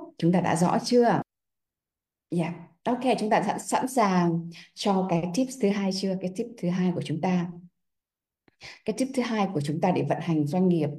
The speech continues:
trong tính nữ hoặc là công việc của chúng ta trong tính nữ để thành công, thì để thành công nhé.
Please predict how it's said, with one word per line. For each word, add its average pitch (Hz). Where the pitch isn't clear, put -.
trong 170
tính 175
nữ -
hoặc 180
là 143
công 165
việc 165
của 143
chúng 156
ta 180
trong 165
tính 160
nữ 180
để 170
thành 185
công, 202
thì 151
để 151
thành 143
công 156
nhé. 147